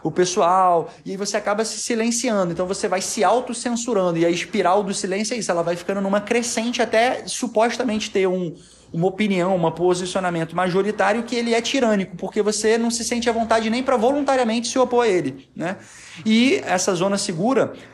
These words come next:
qual é o, o, o que tá por trás dela lá nos Estados Unidos? Que ele chama, né, o, o, o Foucault, né, também usou muito isso, é, é o conceito de microagressão, que é realmente assim, ó, a definição dele é muito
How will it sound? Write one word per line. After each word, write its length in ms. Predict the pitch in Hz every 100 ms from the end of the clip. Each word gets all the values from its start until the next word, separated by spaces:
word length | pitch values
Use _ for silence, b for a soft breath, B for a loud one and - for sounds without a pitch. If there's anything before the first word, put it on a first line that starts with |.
| -
qual 140 | 196
é 140 | 214 214
o, 80 | 214
o, 580 | 202 185 139 170 170
o 40 | 170
que 120 | -
tá 140 | 180
por 260 | 180 214 -
trás 340 | 185 180 170
dela 200 | 156 160
lá 120 | 156 156
nos 140 | 156
Estados 280 | - 156 151
Unidos? 440 | 156 139 - - B B B
Que 80 | 165
ele 160 | 180
chama, 260 | 175 208 208
né, 140 | 165
o, 60 | 147
o, 1120 | 139 123 127 - 139 131 117 113 - 92 -
o 40 | 139
Foucault, 540 | - 165 - 185 185
né, 80 | 165
também 240 | 160 165
usou 220 | 151 165
muito 260 | 160 - 165
isso, 220 | 156 160
é, 80 | 156
é 160 | 156 156
o 100 | 160
conceito 500 | 180 170 185 180 190
de 160 | 185
microagressão, 1120 | 175 202 262 247 233 220 214 214 - 147 135 B B B B B B -
que 460 | 196 233 - - _ - 165
é 100 | 185
realmente 560 | 196 254 240 247 -
assim, 340 | 262 - 208 160
ó, 140 | 139
a 420 | 123 120 120 135
definição 540 | 156 165 196 185 - 190
dele 140 | 185
é 40 | 180
muito 760 | 202 226 214 196 160 135